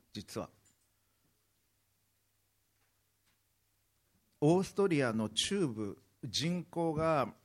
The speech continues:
約数千人の町、あれ村と言った方がいいんでしょうか。オーベルンドルフという、うー、町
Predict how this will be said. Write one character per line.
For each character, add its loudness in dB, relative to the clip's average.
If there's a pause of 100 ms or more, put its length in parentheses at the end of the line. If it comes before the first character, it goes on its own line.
(1300)
約 -4
数 -4
千 -4
人 -2
の 0
町、 -4 (840)
あ -4
れ -2
村 0
と -10
言 -4
っ -10
た -16
方 -6
が -10
い -8
い -12
ん -10
で -12
し -12
ょ -16
う -20
か。 -20 (1300)
オ 8
ー -4
ベ 2
ル 2
ン 0
ド 2
ル 0
フ -10
と -8
い -6
う、 -4
う -4
ー、 -16 (1000)
町 -2